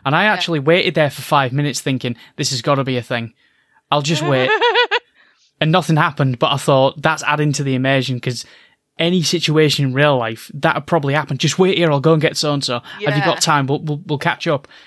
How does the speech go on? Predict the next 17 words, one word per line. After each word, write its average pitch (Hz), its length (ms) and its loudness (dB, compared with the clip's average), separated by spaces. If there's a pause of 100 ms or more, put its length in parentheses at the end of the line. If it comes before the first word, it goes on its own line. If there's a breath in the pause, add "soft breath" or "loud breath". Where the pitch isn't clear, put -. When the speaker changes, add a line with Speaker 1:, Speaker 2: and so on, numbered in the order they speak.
(220 loud breath)
Speaker 1:
I 175 120 -2
Speaker 2:
Yeah. 196 80 0
Speaker 1:
stood 202 260 0
there 208 160 2
for 147 80 -8
five 165 320 2
minutes 156 260 -2
waiting, 156 360 2
thinking, 131 340 -2 (640 soft breath)
"I 156 60 0
wanna 175 240 4
get 185 100 4
on 143 140 0
with 165 100 2
the 147 80 4
plot, 170 380 0
but 147 200 2